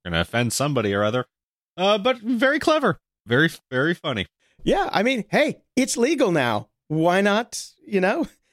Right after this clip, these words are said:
Speaker 2: Uh,
Speaker 1: Not everywhere.
Speaker 2: Yeah, but the places that you can buy it, it's gonna be legal.
Speaker 1: Yes.
Speaker 2: And <laughs> yeah, it, and you could get it in West Hollywood. It, uh, actually was from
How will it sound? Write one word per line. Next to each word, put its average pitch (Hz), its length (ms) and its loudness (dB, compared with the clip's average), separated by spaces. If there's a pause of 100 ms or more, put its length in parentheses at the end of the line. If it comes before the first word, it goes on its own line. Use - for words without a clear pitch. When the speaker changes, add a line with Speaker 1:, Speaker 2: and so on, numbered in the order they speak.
(320)
Speaker 2:
Uh, 240 100 -2 (180)
Speaker 1:
Not 185 240 2
everywhere. 180 520 2 (100)
Speaker 2:
Yeah, 233 280 0
but 185 160 0
the 190 80 0
places 190 340 0
that 180 100 0
you 180 140 -2
can 175 180 -2
buy 214 220 0
it, 180 100 0
it's 165 120 -4
gonna 147 180 0
be 180 100 0
legal. 190 480 -4 (1200)
Speaker 1:
Yes. 80 300 -6 (500)
Speaker 2:
And 190 300 2
<laughs> - 0 -
yeah, 233 140 2 (260)
it, 165 240 -2
and 190 240 0
you 185 60 -6
could 202 160 -4
get 208 120 0
it 254 80 0
in 233 60 0
West 262 200 0
Hollywood. 185 420 0
It, 127 160 -2
uh, 147 60 2
actually 147 420 0
was 135 120 0
from 135 160 -2